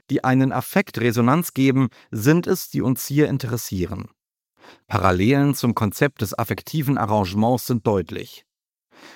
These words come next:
Anstatt also bei unserer Rekonstruktion der Tat von einer Emotion zu sprechen,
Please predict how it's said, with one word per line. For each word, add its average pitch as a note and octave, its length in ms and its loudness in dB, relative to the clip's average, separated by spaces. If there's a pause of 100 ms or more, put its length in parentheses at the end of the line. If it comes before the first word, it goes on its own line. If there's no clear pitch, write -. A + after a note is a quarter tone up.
(120)
Anstatt D#3+ 440 0
also F3 240 2
bei C#3+ 160 4
unserer A2 460 2
Rekonstruktion C3+ 1000 0
der A2 160 0
Tat C3 320 -2
von B2 180 0
einer A2 240 -2
Emotion A#2 560 0
zu G#2 120 -2
sprechen, B2+ 460 0